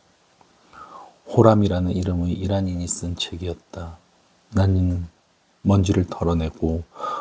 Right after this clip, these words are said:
몰래 그 책을 내 방으로 갖고 가서 밤에 읽었다. 놀랍게도 한 장이 하자라인의 역사에 관한 것이었다.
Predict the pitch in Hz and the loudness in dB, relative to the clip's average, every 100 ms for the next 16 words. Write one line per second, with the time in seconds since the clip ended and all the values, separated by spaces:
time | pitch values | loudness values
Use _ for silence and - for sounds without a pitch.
0 | - - 101 104 104 107 - 104 98 87 | -8 4 8 8 8 2 2 2 2 0
1 | 92 92 85 87 - 82 82 - 90 92 | 0 -2 -2 -8 -8 -4 -4 -4 -8 -4
2 | 87 85 82 80 _ 87 80 - _ _ | -4 -4 -8 -14 _ -10 -10 -14 _ _
3 | _ _ _ _ _ _ - 107 107 110 | _ _ _ _ _ _ 2 6 6 6
4 | - 101 98 98 - - - - - - | 2 0 0 -2 -4 -16 -20 -20 -14 2
5 | 123 113 101 95 98 - _ _ - 104 | 4 4 2 2 0 -6 _ _ -6 4
6 | 117 110 95 92 92 90 - 92 87 85 | 6 6 2 0 0 -4 -2 -2 -2 -4
7 | 82 82 85 - 76 - - 82 | -4 -4 -6 -6 -8 -10 -10 -10